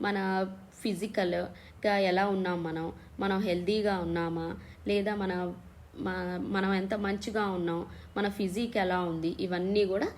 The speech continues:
తెలుసుకోవచ్చు అన్నమాట. సెకండ్ వచ్చేది డీ టూ చార్ట్, అంటే హోరా చార్ట్ అంటారన్నమాట దీన్ని. దీంట్లో మనం మన వెల్త్, మన ఫ్యామిలీ గురించి తెలుసుకోవచ్చు.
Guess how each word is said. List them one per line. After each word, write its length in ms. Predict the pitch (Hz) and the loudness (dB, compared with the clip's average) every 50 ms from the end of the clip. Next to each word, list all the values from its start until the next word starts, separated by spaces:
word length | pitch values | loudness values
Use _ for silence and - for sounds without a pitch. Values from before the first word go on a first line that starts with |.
| - - - - - | -10 -18 -16 0 2
తెలుసుకోవచ్చు 540 | 226 202 175 180 - - 160 147 143 - - | 4 4 4 2 0 -2 -2 -2 -2 -4 -6
అన్నమాట. 380 | - - - - - - - - - - - - - | -6 -6 -6 -4 -6 -6 -6 -6 -10 -16 -16 -14 -4
సెకండ్ 440 | - - 277 277 302 302 302 277 254 | 0 2 2 2 4 4 4 4 2
వచ్చేది 600 | 202 196 - - 202 180 165 165 160 160 165 185 - - - - - - | 2 0 0 0 0 2 2 2 2 2 0 -2 -4 -10 -16 -18 -14 -8
డీ 260 | 170 165 233 233 254 240 233 | -4 -2 0 0 0 -2 0
టూ 220 | 254 262 330 440 466 - - - - - - - 226 | 2 4 4 2 2 -2 -8 -18 -20 -14 -6 -4 -2
చార్ట్, 260 | 175 160 165 - - - - | -2 -2 -2 -4 -6 -4 -4
అంటే 320 | 214 226 220 311 392 415 381 - - - | -4 -2 0 0 0 0 0 -4 -4 0
హోరా 400 | 220 208 208 208 208 208 202 202 202 - 214 | 4 4 6 6 6 4 2 2 -2 -2 -4
చార్ట్ 240 | 180 160 - - - | -2 -4 -4 -4 -6
అంటారన్నమాట 580 | 143 156 - - - - - - 104 - - | -6 -4 -4 -6 -6 -6 -6 -8 -8 -8 -8
దీన్ని. 420 | - - - 73 - - 71 71 - - - - - - - - - 190 | -6 -6 -4 -4 -4 -4 -4 -6 -6 -8 -14 -16 -16 -16 -16 -12 -6 -2
దీంట్లో 400 | 214 262 285 277 262 262 240 220 | 0 2 2 2 2 2 0 0
మనం 580 | 190 165 160 160 160 165 170 180 175 160 160 - - - | 0 -2 -2 -2 -4 -4 -4 -4 -6 -8 -12 -12 -8 -4
మన 220 | 190 190 196 190 | -2 0 0 2
వెల్త్, 540 | 180 175 175 180 180 180 - - 180 175 175 - - | 2 2 2 2 0 0 0 0 0 0 0 -2 -4
మన 180 | 196 196 196 208 | -4 -2 -2 -2
ఫ్యామిలీ 480 | 202 - 202 175 175 180 190 196 196 | -2 -2 -2 -2 0 0 2 2 2
గురించి 360 | 185 170 175 175 165 196 - 294 | 2 2 0 0 0 0 -2 -2
తెలుసుకోవచ్చు. 800 | - 269 202 170 170 - - - 160 - - - - - - | 0 2 2 2 0 -2 -6 -4 -4 -4 -4 -6 -8 -10 -10